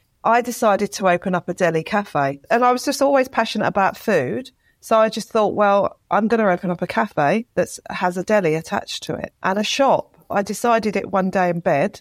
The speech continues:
Luckily, I've got a husband who actually can sort of help me do these things. And within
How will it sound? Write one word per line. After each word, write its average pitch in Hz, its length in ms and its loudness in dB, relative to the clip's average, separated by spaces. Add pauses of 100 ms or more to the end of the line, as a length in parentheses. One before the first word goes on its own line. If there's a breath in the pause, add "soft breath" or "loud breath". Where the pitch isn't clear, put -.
(240)
Luckily, 208 400 0
I've 165 100 0
got 165 120 2
a 151 40 0
husband 175 400 -2
who 160 120 0
actually 160 560 -2
can - 280 -8
sort 143 160 -4
of 175 60 -2
help 180 240 0
me 165 80 -4
do 247 240 2
these 143 260 -4
things. 214 460 0
And 226 320 0
within 240 500 0